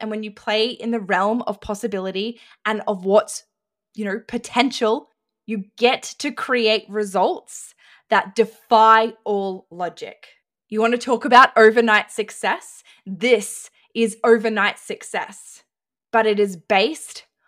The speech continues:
off consistent action and consistent energy. And so when I talk about being an energetic match,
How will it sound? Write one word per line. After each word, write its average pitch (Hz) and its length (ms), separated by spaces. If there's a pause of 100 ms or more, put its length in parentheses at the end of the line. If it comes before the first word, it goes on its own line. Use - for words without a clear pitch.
(240)
off 220 180
consistent 233 840
action 190 600 (600)
and 220 180
consistent 214 800
energy. 170 560 (500)
And 226 140
so 240 100
when 233 140
I 233 80
talk 294 320
about 285 280
being 240 280
an 226 120
energetic 202 560
match, - 520